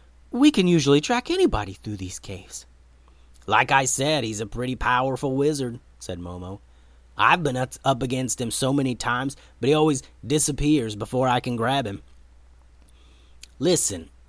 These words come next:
you two are pretty good with those fighting sticks.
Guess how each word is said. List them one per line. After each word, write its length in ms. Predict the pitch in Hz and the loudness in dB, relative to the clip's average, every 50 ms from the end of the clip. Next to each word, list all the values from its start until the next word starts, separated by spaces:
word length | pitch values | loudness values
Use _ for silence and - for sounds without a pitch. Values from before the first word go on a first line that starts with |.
| - _ _ - - | -20 _ _ -20 -18
you 340 | - 156 190 233 294 339 339 | -12 -6 0 2 4 4 4
two 320 | - - - 311 311 294 | 2 2 4 6 6 6
are 100 | 226 156 | 6 4
pretty 320 | 139 - - 220 202 180 151 | 2 -2 0 2 2 2 2
good 240 | 147 180 202 208 160 | 4 4 4 4 4
with 160 | 127 101 - | 2 -2 -4
those 260 | - 131 123 113 - | -4 -4 -2 -4 -4
fighting 360 | - - 151 170 160 - - - | -2 0 0 0 0 -2 -8 -10
sticks. 420 | - - - 87 - - - - | -10 -8 -10 -10 -10 -10 -10 -10